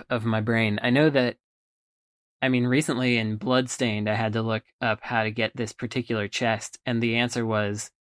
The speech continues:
uh, I found it by looking up, looking it up on, looking up that section on a video, and it turned out there was just, like, a section of wall you could walk through,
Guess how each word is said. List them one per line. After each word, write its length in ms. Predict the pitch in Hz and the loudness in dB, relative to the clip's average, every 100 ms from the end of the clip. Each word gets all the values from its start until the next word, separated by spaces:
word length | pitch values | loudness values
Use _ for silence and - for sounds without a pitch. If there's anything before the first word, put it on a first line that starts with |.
| _ _ - | _ _ -8
uh, 80 | 156 | -4
I 140 | 139 143 | -2 -2
found 280 | 156 147 147 | 2 2 2
it 100 | 127 | 2
by 120 | 127 | 2
looking 320 | 127 123 123 | 0 -2 -2
up, 120 | 120 - _ _ | -2 -4 _ _
looking 320 | 147 143 135 | -2 0 2
it 40 | 127 | 2
up 100 | 127 | 2
on, 160 | 120 | 0
looking 280 | 131 143 147 | 0 -2 0
up 100 | 135 | 2
that 180 | 123 - | 2 2
section 260 | 139 120 120 | 0 0 0
on 120 | 113 | 0
a 40 | |
video, 560 | 107 117 120 131 151 160 _ _ _ _ - | 0 0 4 6 4 2 _ _ _ _ -4
and 80 | 135 | -2
it 80 | |
turned 220 | 127 147 135 | 2 2 4
out 240 | 127 123 | 2 2
there 140 | 131 | 0
was 160 | 123 117 | 0 0
just, 180 | 127 - | -2 0
like, 160 | 123 | -2
a 80 | 113 | -2
section 340 | - 120 - 117 | -2 -2 0 -2
of 120 | 110 | 2
wall 240 | 113 110 | 4 4
you 120 | 117 | 4
could 140 | 110 113 | 0 0
walk 240 | 107 104 | 0 -2
through, 340 | - 120 120 | 0 2 4